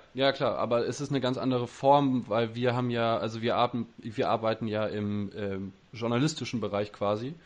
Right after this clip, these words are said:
ähm, weil wir halt Berichterstattung machen und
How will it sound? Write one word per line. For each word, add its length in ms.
ähm, 380
weil 160
wir 160
halt 200
Berichterstattung 840
machen 420
und 500